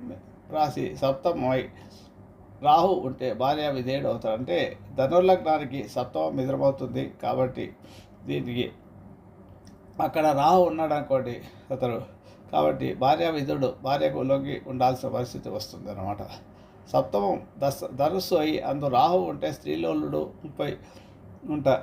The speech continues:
అయ్యే అవకాశాలు ఎక్కువ ఉంటాయి. సప్తమం అంటే మిథున, మిథున లగ్నానికి సప్-,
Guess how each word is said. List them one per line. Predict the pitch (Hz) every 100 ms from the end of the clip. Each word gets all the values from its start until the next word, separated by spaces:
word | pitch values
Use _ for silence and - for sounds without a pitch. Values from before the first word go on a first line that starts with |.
| -
అయ్యే | 135 143
అవకాశాలు | 139 135 147 143 131
ఎక్కువ | 123 123 120
ఉంటాయి. | 117 110 - - - - - - - - - - - - - - - - -
సప్తమం | - 139 - 202 196 196 - - - - - - -
అంటే | 175 185 180 - - 135
మిథున, | 143 170 196 196
మిథున | 147 151 202
లగ్నానికి | 202 202 185 190 180 202 160 - - - - - - - 139
సప్-, | - -